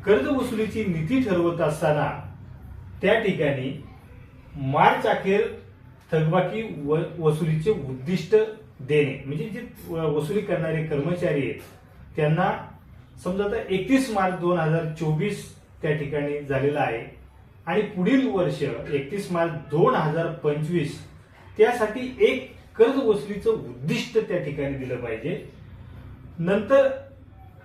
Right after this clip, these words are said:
वसुलीचं धोरण ठरवलं पाहिजे का वसुली जी करायची आहे ती कशा पद्धतीने करायची, त्याचं धोरण काय असलं पाहिजे.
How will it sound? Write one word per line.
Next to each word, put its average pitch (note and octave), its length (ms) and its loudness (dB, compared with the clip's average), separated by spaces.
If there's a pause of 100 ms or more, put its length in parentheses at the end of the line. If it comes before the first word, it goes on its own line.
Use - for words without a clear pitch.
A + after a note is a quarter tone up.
(200)
वसुलीचं A3 520 0
धोरण D#3 540 4
ठरवलं D3 360 2
पाहिजे - 580 -8 (460)
का G#3+ 320 0
वसुली A3 500 0
जी - 80 -4
करायची D#3+ 420 0
आहे B2+ 280 0 (800)
ती A3 180 -2
कशा G3+ 420 0
पद्धतीने E3+ 540 0
करायची, C#3 580 -6 (460)
त्याचं D#3 240 0
धोरण D#3 540 4
काय A3+ 220 4
असलं C3+ 280 -2
पाहिजे. A#2 460 -4